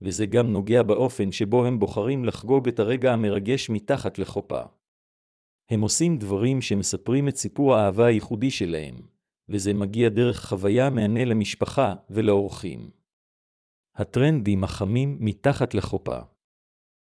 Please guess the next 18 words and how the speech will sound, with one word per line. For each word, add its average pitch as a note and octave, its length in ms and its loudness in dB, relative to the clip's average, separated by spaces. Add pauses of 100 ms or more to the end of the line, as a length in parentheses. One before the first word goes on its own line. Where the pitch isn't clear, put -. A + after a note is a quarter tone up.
(260)
כעת A#2 380 2
נפנה A2+ 340 -2
לסקור C#3 460 2
את C#3 100 0
הטרנדים A2 580 0
שכובשים A2+ 540 -4
את C3+ 100 -4
החופות A#2+ 420 -4
בארץ, G2 680 -2 (360)
ומייצרים G#2+ 580 0
זיכרונות G#2+ 640 -2
בלתי G#2+ 420 -2
נשכחים D3 640 -2
מתחת D3+ 480 -2
לכל A#2+ 320 0
חופה. - 400 -6 (1120)
גדול G#2 420 2
יותר. D2+ 460 -4